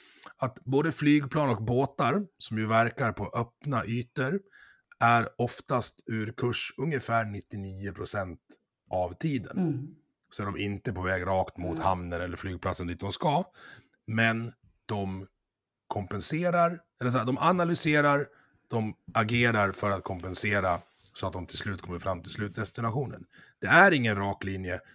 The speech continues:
Speaker 1: men du måste veta var du landar.
Speaker 2: Mm.
Speaker 1: Och för att veta vart du landar så måste du veta var du startar, så att du kan veta att vi, ungefär vilket håll du be-, ska,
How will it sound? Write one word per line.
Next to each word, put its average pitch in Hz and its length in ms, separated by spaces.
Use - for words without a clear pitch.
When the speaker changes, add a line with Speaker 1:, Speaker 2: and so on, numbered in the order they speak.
Speaker 1:
men 104 80
du 107 60
måste 101 280
veta 82 260
var 82 160
du 85 80
landar. 131 360
Speaker 2:
Mm. 175 380
Speaker 1:
Och 131 120
för 123 120
att 110 80
veta 110 280
vart 95 240
du 98 60
landar 117 420
så 131 120
måste 156 220
du 156 40
veta 160 160
var 156 100
du 151 60
startar, 117 460
så - 120
att 98 60
du 98 80
kan 98 160
veta 98 300
att 92 160
vi, 95 80
ungefär 135 400
vilket 113 220
håll 104 220
du 95 140
be-, 95 220
ska, 110 420